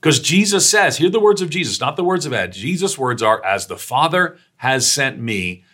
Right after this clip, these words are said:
I am sending you." There it is. "As the Father has sent me, I am sending you." So Jesus sends us on mission. So if you're a follower of Jesus, you're sent to your workplace, you're sent to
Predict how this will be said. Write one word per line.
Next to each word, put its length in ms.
I 500
am 340
sending 640
you." 260
There 140
it 60
is. 160
"As 220
the 100
Father 400
has 140
sent 160
me, 280
I 240
am 380
sending 540
you." 220
So 200
Jesus 480
sends 840
us 600
on 600
mission. 520
So 120
if 80
you're 120
a 40
follower 360
of 60
Jesus, 340
you're 80
sent 300
to 100
your 80
workplace, 560
you're 80
sent 300
to 240